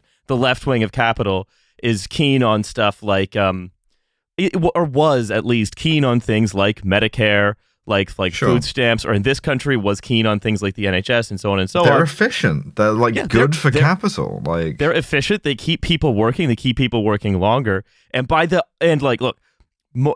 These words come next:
Speaker 1: the, by its own moral logic, to, um, make a choice to further impoverish people who are already living in one of the most, uh, residualized welfare states in the entire world,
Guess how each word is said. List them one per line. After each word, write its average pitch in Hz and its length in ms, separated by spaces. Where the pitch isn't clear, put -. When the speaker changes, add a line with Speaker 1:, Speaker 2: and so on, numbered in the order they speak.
Speaker 1:
the, 143 180
by 143 200
its 160 260
own 202 300
moral 185 340
logic, 120 520
to, 117 540
um, 104 440
make 131 420
a 151 100
choice 147 600
to 135 200
further 143 600
impoverish 123 720
people 131 320
who 120 100
are 107 80
already 117 300
living 110 260
in 107 120
one 107 120
of 110 100
the 107 60
most, 113 240
uh, 110 100
residualized 113 840
welfare 107 360
states 113 340
in 123 80
the 101 80
entire 95 380
world, 98 400